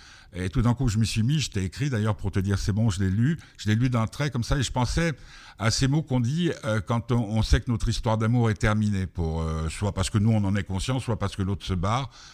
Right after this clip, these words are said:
C'est, toutes les, les variables sont possibles. Mais c'est vrai que des fois, on dit des choses, euh,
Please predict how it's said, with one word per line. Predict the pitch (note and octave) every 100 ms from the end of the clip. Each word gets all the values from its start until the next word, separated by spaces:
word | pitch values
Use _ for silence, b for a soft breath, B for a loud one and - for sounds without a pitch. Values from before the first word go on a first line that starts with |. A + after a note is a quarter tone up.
| B
C'est, | - D#2+ D#2 E2
toutes | G2+ -
les, | G2
les | E2+ F#2
variables | F#2 G2 G#2 G2
sont | - F#2
possibles. | G#2 F#2+ - E3+ C3+ B B G2+
Mais | G#2
c'est | -
vrai | B2+ D3+
que | -
des | A2 A#2
fois, | - D#3
on | A#2
dit | G#2+
des | G#2
choses, | G#2 - D#3 E3 A#2 E2+ B B B - F2+
euh, | F2 E2 D#2 C#2+ C#2